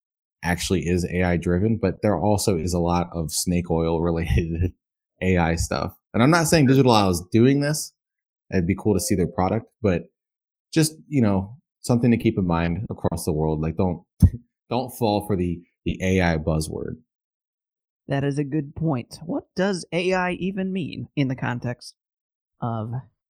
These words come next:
Speaker 2: the insurance market?
Speaker 1: Artificial insurance.
Speaker 2: <laughs> Next up, Doctor Algorithm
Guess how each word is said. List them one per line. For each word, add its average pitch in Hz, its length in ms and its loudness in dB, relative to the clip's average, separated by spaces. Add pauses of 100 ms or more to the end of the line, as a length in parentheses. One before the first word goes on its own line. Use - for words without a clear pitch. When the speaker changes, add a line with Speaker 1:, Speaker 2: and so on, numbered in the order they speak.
(400)
Speaker 2:
the 135 140 2
insurance 117 420 -6
market? - 300 -18 (1040)
Speaker 1:
Artificial 117 760 2
insurance. 87 720 -4 (640)
Speaker 2:
<laughs> - 160 0 (1700)
Next 170 280 0
up, 160 160 2
Doctor 185 460 2
Algorithm 151 720 2